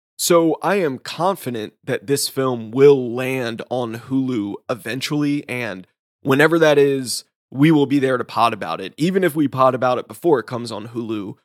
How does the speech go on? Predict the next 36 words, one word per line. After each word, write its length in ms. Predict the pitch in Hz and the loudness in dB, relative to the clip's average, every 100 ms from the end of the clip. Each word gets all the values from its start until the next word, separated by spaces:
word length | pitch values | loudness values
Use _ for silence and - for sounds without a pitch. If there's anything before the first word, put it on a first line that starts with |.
| _ _ _ _ | _ _ _ _
we 240 | 151 175 180 | 0 4 6
have 160 | 165 | 4
to 100 | 165 | 4
do 140 | 147 139 | 4 4
our 100 | 127 | 4
part 360 | - 143 143 | 0 -2 -2
to 180 | - 131 | -6 -6
get 320 | 113 139 143 | 2 2 2
this 180 | 151 - | -2 -4
movie 380 | 135 139 143 131 | -2 -2 -2 -8
in 340 | - 135 131 | -6 -4 -4
the 80 | 127 | -8
conscious 480 | - 131 143 - - | -4 -2 -2 -6 -12
because 380 | 117 135 117 - | -12 -10 -10 -10
it's 180 | 120 - | -10 -6
just, 400 | 139 120 - _ _ _ - | -4 -4 -8 _ _ _ -8
Jesus, 540 | - 147 - - - - | -2 0 -2 -10 -14 -4
it 140 | 147 | -4
was 120 | 135 - | -2 -6
so, 380 | - 147 143 | -2 6 6
so 260 | 143 - 131 | 4 -2 -4
good. 220 | 135 131 | 0 -2
I'm, 240 | - 139 - _ _ - | 0 -4 -8 _ _ -2
I'm 120 | 131 | -2
holding 340 | 123 185 170 151 | 2 4 4 0
a 60 | |
lot 240 | 131 - 123 | 0 -2 0
back 260 | 120 120 | -2 -2
because 220 | 120 123 | -8 -8
I 80 | 120 | -6
don't 120 | 120 | -4
wanna 140 | 120 98 | -6 -6
say 240 | - 127 | -6 -4
a 80 | 117 | -4
lot. 380 | 110 110 87 _ _ _ _ _ _ _ _ | -6 -6 -6 _ _ _ _ _ _ _ _
Cinematography, 960 | - 180 202 202 165 185 147 - 85 | 0 2 2 0 2 2 0 -8 -10